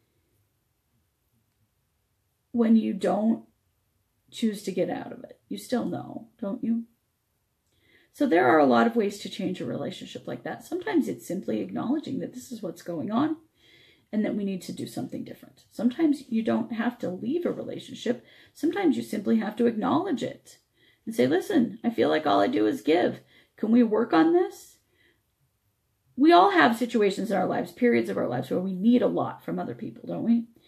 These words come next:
Sometimes you get in a habit of needing so much that you forget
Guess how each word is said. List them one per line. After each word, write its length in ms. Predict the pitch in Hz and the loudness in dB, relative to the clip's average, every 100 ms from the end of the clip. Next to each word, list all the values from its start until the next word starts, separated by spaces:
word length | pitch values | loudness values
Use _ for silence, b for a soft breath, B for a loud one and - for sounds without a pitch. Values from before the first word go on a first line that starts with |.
| b b b | b b b
Sometimes 360 | - 294 403 370 | -2 0 2 2
you 60 | 254 | 6
get 180 | 233 | 6
in 140 | 233 220 | 8 6
a 40 | |
habit 280 | 214 208 196 | 4 0 0
of 120 | 180 | 0
needing 340 | 202 240 196 170 | 6 4 4 -2
so 180 | 185 135 | -2 -2
much 340 | - - - | -4 -6 -4
that 180 | 180 - | -4 -4
you 80 | 185 | -6
forget 600 | 175 180 214 143 - | -8 0 2 2 -4